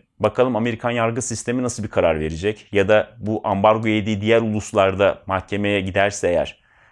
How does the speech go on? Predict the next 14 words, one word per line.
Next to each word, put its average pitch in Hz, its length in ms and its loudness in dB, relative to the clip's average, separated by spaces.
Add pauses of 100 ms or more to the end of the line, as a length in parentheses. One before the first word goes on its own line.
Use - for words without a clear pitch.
(300)
oradaki 107 400 -2
yargıçlar 107 880 2
ne 90 140 -4
karar 78 320 -2
verecekler? 80 720 -4 (460)
Eğer 98 260 4
oradaki 98 380 -4
yargıçlar 101 640 0
da 98 40 -4
yine 95 140 -4
Huawei'in 104 600 2
aleyhine 101 440 0
karar 90 300 2
verirlerse 80 760 -2